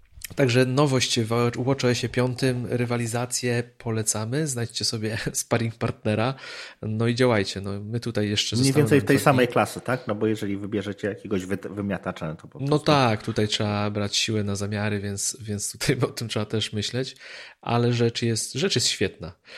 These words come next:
Speaker 1: i to mi się bardzo podoba. Ale wróćmy do nowego zegarka, czyli seria czwarta.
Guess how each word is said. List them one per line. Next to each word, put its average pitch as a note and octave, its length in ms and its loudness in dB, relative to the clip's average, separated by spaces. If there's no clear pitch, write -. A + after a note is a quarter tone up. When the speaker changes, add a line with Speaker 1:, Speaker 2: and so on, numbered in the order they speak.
Speaker 1:
i A2+ 100 -4
to G#2+ 760 0
mi G#2+ 60 -8
się G#2 320 -4
bardzo G#2 400 -2
podoba. - 460 -8
Ale G3+ 200 6
wróćmy F#3+ 460 2
do C3 460 0
nowego A#2 540 0
zegarka, A2 680 0
czyli G2+ 320 -4
seria G2+ 300 0
czwarta. F#2 460 -8